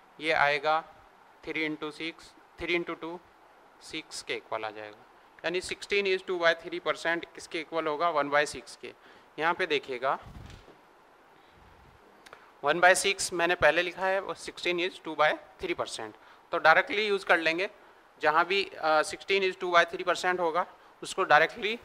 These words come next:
one by six use करेंगे, calculation करने की ज़रूरत नहीं है, directly one by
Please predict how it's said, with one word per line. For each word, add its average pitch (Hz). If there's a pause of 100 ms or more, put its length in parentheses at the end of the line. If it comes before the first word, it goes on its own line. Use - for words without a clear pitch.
(140)
one 156
by 160 (440)
six 202
use 139
करेंगे, 135 (520)
calculation 165
करने 156
की 156
ज़रूरत 156
नहीं 160
है, 233 (180)
directly 147
one -
by 202